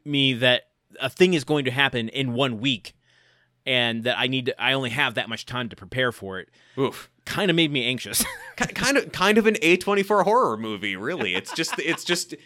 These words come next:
Speaker 2: important stuff in the mail. You have to keep an eye on your mail. You have to check your mail. Like, there might be a letter telling you that, com-, you know, completely upending your life. And, and you can't,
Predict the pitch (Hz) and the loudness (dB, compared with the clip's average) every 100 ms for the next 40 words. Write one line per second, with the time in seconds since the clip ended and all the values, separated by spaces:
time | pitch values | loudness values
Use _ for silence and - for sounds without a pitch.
0 | - - 185 190 202 202 202 - 196 190 | -18 -2 -2 2 0 0 0 -2 -2 -2
1 | 190 185 208 131 113 139 127 - 120 - | -2 0 0 0 -2 -2 -4 -6 -10 -6
2 | 135 110 104 139 165 170 170 185 160 131 | -6 -2 0 2 2 0 -2 -2 -2 -4
3 | 117 - 135 - 156 151 151 143 120 127 | -6 -6 -6 -4 -4 -2 -2 -2 -2 0
4 | 131 131 127 117 117 143 139 131 135 131 | 0 0 -2 0 0 -2 -4 -4 -4 -2
5 | 135 131 135 135 120 - 139 - 139 214 | -4 -6 -8 -8 -8 -8 -10 -4 -4 -4
6 | 131 143 139 127 135 123 123 123 113 113 | -6 -4 -4 -4 -4 -2 -2 -4 -2 -2
7 | 104 107 143 - - _ - - - 156 | 0 0 -2 -8 -20 _ -20 -8 0 0
8 | 135 151 160 156 - 185 | 0 0 2 2 0 -2